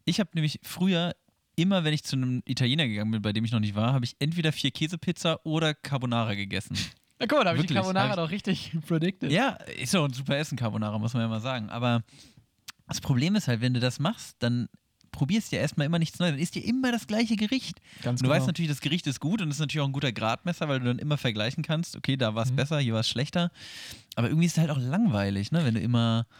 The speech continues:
Speaker 1: deswegen muss
Speaker 2: vollkommen.
Speaker 1: man, ja, es ist, ist, ist, es ist eine Krux,
Speaker 2: Ich
Speaker 1: würd
Speaker 2: finde,
Speaker 1: ich
Speaker 2: das
Speaker 1: sagen.
Speaker 2: größere Dilemma, was sich quasi auch restaurantübergreifend durchzieht, ist, wenn Leute jedes Mal, ey, sich jedes Mal eine kleine Coca-Cola bestellen.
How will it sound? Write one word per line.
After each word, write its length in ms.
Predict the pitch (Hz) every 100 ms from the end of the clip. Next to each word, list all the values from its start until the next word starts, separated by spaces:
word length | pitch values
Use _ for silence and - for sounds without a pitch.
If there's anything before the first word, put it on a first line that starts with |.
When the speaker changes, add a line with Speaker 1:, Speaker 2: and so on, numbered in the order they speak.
| - - - - _ _ _ _ _ -
Speaker 1:
deswegen 240 | - 151 160
muss 120 | -
Speaker 2:
vollkommen. 480 | 190 180 180 180 170 - _ _
Speaker 1:
man, 100 | 123
ja, 300 | 127 139 151
es 140 | 143 -
ist, 220 | - -
ist, 260 | - -
ist, 260 | - 127 - -
es 140 | 147
ist 180 | - -
eine 160 | 151
Krux, 520 | - - 170 - - -
Speaker 2:
Ich 100 | -
Speaker 1:
würd 40 |
Speaker 2:
finde, 60 | 180
Speaker 1:
ich 20 | 196
Speaker 2:
das 80 | 104
Speaker 1:
sagen. 120 | 104
Speaker 2:
größere 360 | 175 233 190 147
Dilemma, 360 | 135 127 160
was 140 | 143 -
sich 120 | 143
quasi 280 | 156 151 151
auch 180 | 139 139
restaurantübergreifend 1400 | - - 139 147 151 - - 190 214 - 131 127 139 131
durchzieht, 420 | 135 - 147 156
ist, 240 | 151 - - - -
wenn 120 | 147 143
Leute 320 | 151 185 170
jedes 220 | 175 175
Mal, 260 | 165 156 -
ey, 260 | 139 143 - _ _ - - _
sich 180 | - 127
jedes 180 | 180 185
Mal 80 |
eine 120 | 160 156
kleine 400 | - 160 180 165
Coca-Cola 600 | - 185 175 - 208 165
bestellen. 580 | 127 - 135 127 131